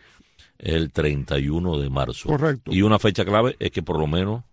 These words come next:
Speaker 1: <clears throat> los partidos de pretemporada en Arizona, como en la Florida, comiencen por, por lo menos los primeros días, eh, los primeros días de, de marzo.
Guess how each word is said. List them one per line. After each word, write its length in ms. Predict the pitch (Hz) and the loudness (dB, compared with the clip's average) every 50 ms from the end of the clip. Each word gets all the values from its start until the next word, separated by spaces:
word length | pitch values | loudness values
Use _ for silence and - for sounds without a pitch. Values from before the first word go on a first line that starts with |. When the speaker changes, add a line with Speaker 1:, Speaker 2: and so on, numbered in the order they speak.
| _ _ | _ _
Speaker 1:
<clears throat> 440 | - - - 156 143 107 - _ | -18 -14 -10 -10 -10 -12 -12 _
los 140 | - 69 65 | -12 -10 -4
partidos 480 | - 67 64 60 71 80 90 - - - _ | -4 -4 -2 0 0 -2 -2 -2 -6 -12 _
de 240 | - - 60 69 64 | -14 -6 -4 -2 -2
pretemporada 460 | 67 80 71 87 78 69 82 85 85 | -2 -2 -2 -4 -4 -2 0 0 0
en 60 | 80 | 0
Arizona, 400 | 73 71 69 - 85 82 78 71 65 | -2 -2 -2 -4 -4 -4 -4 -6 -6
como 140 | 73 71 | -8 -6
en 60 | 71 71 | -4 -4
la 60 | 73 | -2
Florida, 300 | 90 92 85 80 73 71 - _ _ _ _ _ _ _ _ _ _ | -2 -2 -2 -2 -4 -4 -8 _ _ _ _ _ _ _ _ _ _
comiencen 500 | - 73 76 80 82 78 92 90 82 73 | -6 -2 -2 -2 -2 0 -2 -2 -4 -4
por, 400 | - - 80 76 67 64 58 - | -6 -10 -8 -6 -6 -6 -6 -6
por 180 | - - 73 | -4 -2 0
lo 80 | 76 78 | 2 2
menos 380 | 85 104 98 82 71 - - _ _ _ _ _ - | 2 0 0 -2 -4 -6 -12 _ _ _ _ _ -6
los 220 | - 78 78 78 | -2 0 0 0
primeros 380 | - 80 73 78 92 95 87 82 | 0 0 0 2 2 2 2 2
días, 320 | 90 85 87 87 87 85 - | 2 2 4 2 2 0 -4
eh, 280 | 87 76 73 71 67 65 | -4 -4 -4 -4 -4 -4
los 140 | 67 69 67 | -6 -8 -6
primeros 360 | - 73 71 85 90 80 76 | -4 -4 -2 0 -2 0 0
días 220 | 87 85 80 73 | 2 2 2 0
de, 220 | 69 65 62 - - _ - | -2 -4 -6 -10 -16 _ -10
de 140 | 65 69 | -8 -8
marzo. 280 | 64 58 - - - - | -8 -8 -10 -14 -14 -14